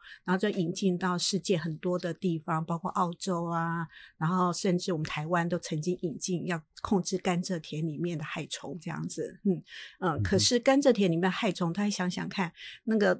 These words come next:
Speaker 1: 害虫是应该在那个甘蔗的上方嘛，对不对？在上，那海，
Speaker 2: 那
Speaker 1: 海蟾蜍是在地面，所以事实上效果不彰啦，嘿，所以就，就，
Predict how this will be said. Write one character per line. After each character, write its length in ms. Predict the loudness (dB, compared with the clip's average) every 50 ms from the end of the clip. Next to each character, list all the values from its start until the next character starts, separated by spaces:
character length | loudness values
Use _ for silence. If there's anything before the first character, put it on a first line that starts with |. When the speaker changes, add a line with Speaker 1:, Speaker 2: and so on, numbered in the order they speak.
| -2 _
Speaker 1:
害 220 | -6 -4 2 2 2
虫 280 | 2 2 0 0 0
是 540 | 0 -2 0 2 4 4 4 4 0 -4 -4 2
应 120 | 4 4
该 140 | 6 6 4
在 220 | 4 2 2 2 4
那 120 | 2 2
个 220 | 2 0 0 0
甘 240 | 2 2 4 4 4
蔗 160 | 6 4 4
的 100 | 4 4
上 240 | 2 2 2 0 0 0
方 160 | -2 -2 -2
嘛， 160 | -2 -4 -6 -6
对 100 | -8 -8
不 60 | -6
对？ 200 | -4 -6 -6 -6 -4
在 120 | -2 -2 -2
上， 260 | 0 -2 -2 -2 0
那 160 | 0 2 2
海， 160 | 2 0 -2 _ _ -10 2 4
Speaker 2:
那 100 | 6 6
Speaker 1:
海 80 | 6
蟾 260 | 4 6 6 8 8
蜍 160 | 8 8 6 4
是 100 | 4 2
在 140 | 2 2
地 240 | 4 4 4 4 6
面， 260 | 4 4 2 2 -2 -6 -14 -20 _
所 160 | 0 6 8 8
以 40 |
事 140 | 8 8 6
实 80 | 6 6
上 200 | 6 6 4 4
效 240 | 4 4 4 4 4
果 160 | 2 -2 -6
不 160 | -2 0 -2
彰 320 | 0 0 0 0 0 0 0
啦， 160 | -2 -2 -4 -6 -6 -6
嘿， 100 | -4 -2 -2 -2 -2 -2 -6 -8 -16 -16 -14 -8
所 160 | 2 4 6
以 140 | 8 6 6
就， 360 | 4 2 4 6 6 4 2 -2 -10 -20 -18 _
就， 140 | 2 2